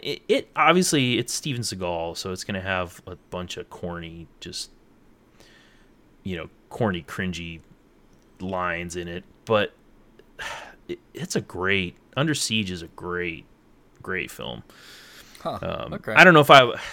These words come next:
Speaker 1: <sighs> calling it a film just kinda makes it seem like I'm giving it too much credit. But, like,
Speaker 2: <laughs>
Speaker 1: okay, so listen to this. So you got Steven Seagal, you got Gary Busey, you got Tommy Lee Jones.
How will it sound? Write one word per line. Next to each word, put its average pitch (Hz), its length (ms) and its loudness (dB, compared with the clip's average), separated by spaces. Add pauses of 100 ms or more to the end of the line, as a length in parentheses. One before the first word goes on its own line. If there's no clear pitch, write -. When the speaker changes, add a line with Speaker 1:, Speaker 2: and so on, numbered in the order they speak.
(180)
Speaker 1:
<sighs> - 400 -20
calling 123 280 -4
it 90 80 -10
a - 40 -18
film 90 500 -10 (100)
just - 200 -20
kinda 90 180 -14
makes 87 240 -18
it - 80 -20
seem 87 420 -14
like - 400 -18 (380)
I'm 104 100 -8
giving 98 220 -6
it 82 80 -14
too 95 100 -14
much 82 180 -14
credit. 65 360 -14 (640)
But, 98 160 0
like, 92 300 -2 (340)
Speaker 2:
<laughs> - 340 -20
Speaker 1:
okay, 127 260 -2
so 107 220 -4
listen 113 300 -4
to 98 40 -6
this. 92 80 -8
So 113 100 -6
you 110 100 -2
got 107 280 0
Steven 131 300 -10
Seagal, 90 580 -8 (840)
you 92 100 -10
got 90 300 -6
Gary 123 300 -2
Busey, 98 720 -10
you - 80 -16
got 92 140 -10
Tommy 123 320 -8
Lee 135 140 -8
Jones. 87 600 -12